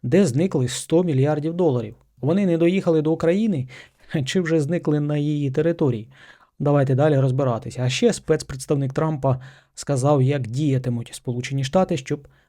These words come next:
врегулювати війну в Україні.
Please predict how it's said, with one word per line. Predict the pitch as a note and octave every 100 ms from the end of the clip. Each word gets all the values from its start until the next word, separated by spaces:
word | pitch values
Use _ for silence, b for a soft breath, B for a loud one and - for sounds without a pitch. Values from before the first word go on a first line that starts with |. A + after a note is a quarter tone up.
| _
врегулювати | D#3+ E3 C3+ C3+ B2+ C#3+ D#3 C#3 B2 -
війну | C3+ C#3+ B2+ A#2+ B2+ C3 - - _ _ _ _ _
в | B2
Україні. | C#3+ C#3 B2 G2 -